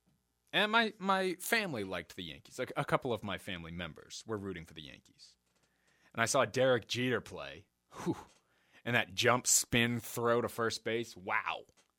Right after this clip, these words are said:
That was impressive. And the Yankees won. And thus they became my team. Because if you live in Indianapolis, you can choose any team you want. When you start following baseball,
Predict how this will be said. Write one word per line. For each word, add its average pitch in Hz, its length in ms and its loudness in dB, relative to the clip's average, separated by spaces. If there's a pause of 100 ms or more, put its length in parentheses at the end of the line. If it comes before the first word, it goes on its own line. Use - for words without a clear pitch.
(580)
That 104 140 2
was 107 120 -2
impressive. 95 480 -8
And 135 140 0
the 160 60 0
Yankees 175 340 0
won. 139 420 2 (720)
And 95 220 -10
thus 113 300 -2
they 104 160 -4
became 95 380 -8
my 85 160 -8
team. 80 260 -12
Because 123 300 0
if 123 140 -2
you 120 120 -2
live 165 180 2
in 147 100 -2
Indianapolis, 123 1040 -4 (420)
you 147 140 -2
can 151 180 -2
choose 127 600 0
any 160 240 4
team 151 280 -4
you 127 120 -4
want. 131 300 -2
When 110 140 -8
you 101 80 -6
start 165 340 -2
following 151 320 -4
baseball, 147 540 -6